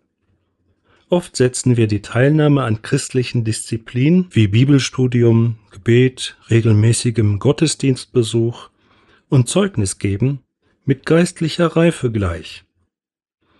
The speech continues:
Alle diese Dinge sind für das geistliche Wachstum gut und hilfreich. Doch das Einhalten dieser großartigen christlichen Verhaltensweisen allein beweist noch nicht, dass man im Geist lebt.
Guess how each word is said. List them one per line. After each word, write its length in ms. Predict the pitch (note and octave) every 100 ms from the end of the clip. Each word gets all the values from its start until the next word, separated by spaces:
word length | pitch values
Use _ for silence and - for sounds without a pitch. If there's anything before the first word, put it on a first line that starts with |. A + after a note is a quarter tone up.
| _ _ _ _
Alle 240 | A#2 A#2 A2
diese 260 | A2+ A#2
Dinge 360 | G2+ G#2+ D3 E3
sind 260 | B2 D3
für 160 | - D3
das 220 | C#3+ -
geistliche 540 | - G2+ - B2 C3+ G#2+
Wachstum 480 | G2+ - C3+ C#3+
gut 440 | C#3+ A3+ D3+ - -
und 180 | A2 C3+
hilfreich. 680 | F#3+ - - F2+ F#2 - _ _ _ _ _ _ _ _ _ _ _
Doch 180 | B2 -
das 300 | A#2+ - -
Einhalten 680 | D3+ F#3+ A2+ A2+ A2 B2+
dieser 300 | A2+ A2 B2
großartigen 840 | A2 D#3+ G3 F3 D3 C#3+ C#3+ B2+ A#2+
christlichen 600 | - D#3 - D3 - C#3+
Verhaltensweisen 960 | - F#2 A2+ C3+ - - B2 C3 D3 D3
allein 600 | C3 D3 B2+ G#2+ G2 F#2+ _ _ _ _ _ _ _
beweist 460 | - G#2 A2 G#2 -
noch 160 | G2 B2
nicht, 460 | E3 - - - _ _ _ _ _
dass 240 | - A#2+ B2+
man 160 | A#2+
im 140 | A#2 A#2
Geist 400 | A#2 B2+ - G2
lebt. 420 | F2 - -